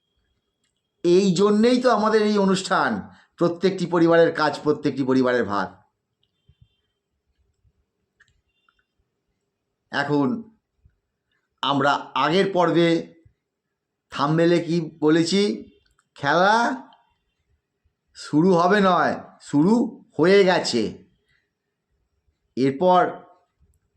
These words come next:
খেলতে হবে তো, খেলার শেষ অবধি থাকতে হবে তো। এ খেলার শেষ কিন্তু আমাদের জীবনের শেষ অবধি এ খেলা চলবে, এ খেলা চলবে আমাদের জীবনের শেষ অবধি,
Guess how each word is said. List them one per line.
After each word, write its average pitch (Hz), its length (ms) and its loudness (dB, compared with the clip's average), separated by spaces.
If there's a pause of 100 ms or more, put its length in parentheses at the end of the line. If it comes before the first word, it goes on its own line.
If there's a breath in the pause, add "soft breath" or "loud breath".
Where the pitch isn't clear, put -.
(140)
খেলতে 226 520 0
হবে 214 240 2
তো, 147 500 -2 (800)
খেলার 185 380 0
শেষ 170 380 -2
অবধি 202 240 2
থাকতে 190 340 -2
হবে 214 220 2
তো। 160 340 0 (400 soft breath)
এ 170 220 0
খেলার 185 260 2
শেষ 165 340 -4
কিন্তু 185 600 0 (200 loud breath)
আমাদের 151 420 0
জীবনের 151 440 0
শেষ 135 320 -2
অবধি 123 340 0
এ 117 80 0
খেলা 120 240 -4
চলবে, 101 560 -6 (1600)
এ 196 220 2
খেলা 190 260 0
চলবে 202 320 2
আমাদের 196 300 0
জীবনের 175 360 0
শেষ 170 300 -2
অবধি, 113 480 -4